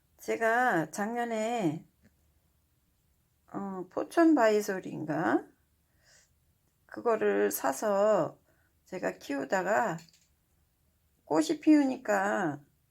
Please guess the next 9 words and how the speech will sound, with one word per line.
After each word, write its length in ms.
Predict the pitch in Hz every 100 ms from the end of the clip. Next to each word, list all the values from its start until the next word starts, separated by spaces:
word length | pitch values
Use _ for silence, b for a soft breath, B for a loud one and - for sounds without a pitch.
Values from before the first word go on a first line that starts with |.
| _ _ _
죽더라고요. 1160 | - 208 - 240 240 226 190 170 160 170 294 143 _ _ _ _ _ _ _ _ _ _ _ _ _ _ _ _ _ _ _
그래서 640 | - 220 226 254 226 165 - _ _ _ _ _ -
그 100 | 214
씨를 760 | 214 - 294 269 277 196 139 - _ _ _ _ _ _ _ _ _ _ _ _ _
제가 500 | - 185 175 180 269 - _ _ _ _ _ _ _ _ _ _ _ _ 190
요 160 | 208
화분에다가 1000 | 226 302 320 262 226 185 180 202 185 160 _ _ _ _ _ _ _ _ _ _ _ _ _ _ _ _
부비부비 640 | - 208 226 220 208 202
해가지고 800 | 214 214 202 185 175 214 208 165